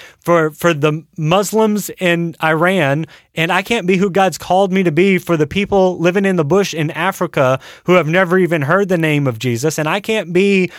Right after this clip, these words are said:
who God's called me to be for the person living a completely different lifestyle than what I think is, uh, what God has for us,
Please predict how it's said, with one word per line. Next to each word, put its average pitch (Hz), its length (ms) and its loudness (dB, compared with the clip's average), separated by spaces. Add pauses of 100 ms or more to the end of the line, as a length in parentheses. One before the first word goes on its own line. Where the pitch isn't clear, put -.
(140)
who 180 120 0
God's 180 300 0
called 185 320 0
me 190 160 0
to 165 80 -2
be 160 420 2 (220)
for 180 160 -2
the 156 100 0
person 185 640 0 (280)
living 190 520 2
a 156 160 0
completely 190 540 -2
different 190 320 -2
lifestyle 175 600 0
than 156 160 -2
what 156 140 2
I 156 160 0
think 165 260 -4
is, 156 280 0 (320)
uh, 156 200 2
what 156 220 0
God 160 240 2
has 175 340 -2
for 113 280 0
us, 135 200 -4